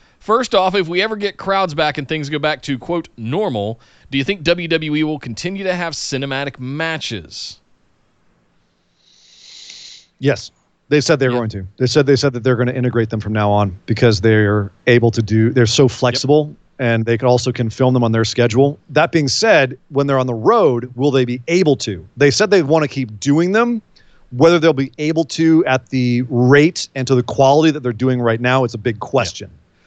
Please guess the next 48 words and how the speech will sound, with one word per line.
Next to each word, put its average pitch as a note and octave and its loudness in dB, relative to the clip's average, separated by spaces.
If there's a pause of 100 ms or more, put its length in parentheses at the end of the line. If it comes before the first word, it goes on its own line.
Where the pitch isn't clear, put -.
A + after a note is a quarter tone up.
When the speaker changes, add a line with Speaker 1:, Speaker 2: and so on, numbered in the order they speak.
(420)
Speaker 2:
Um, B2 2
but C3+ -2
they D#3 4
might F3 0
actually D#3 0
be C#3 2
able C3+ 2
to B2 -2
do B2 0
some B2 -4
really B2 2
interesting A#2 -4
stuff A#2 2 (120)
on E3 4
the C#3 0
road A2+ 2 (920)
if B2 -12
they C3+ -4
take, C#3+ -4
like, C3 -4
a A#2+ -8
production C3 -4
truck A2 -8
with B2 0
them. F2+ -14 (460)
Just, A#2+ -6
like, B2 0
have B2+ 0
a A#2+ 0
whole C3 2
bunch A#2+ -2
of, A2+ -4
you C#3+ -4
know, G2 -8 (380)
production B2+ 0
for, B2 0
like, A2 2
a, A2 -2
a, A2 0 (300)
a G2+ -2
cinematic A2 2
match. B2 2
Speaker 1:
Production C4+ -6
truck. G2+ -12 (1500)
It's D3+ -14
in F#3+ -8
your F3+ -10
phone. A#2+ -10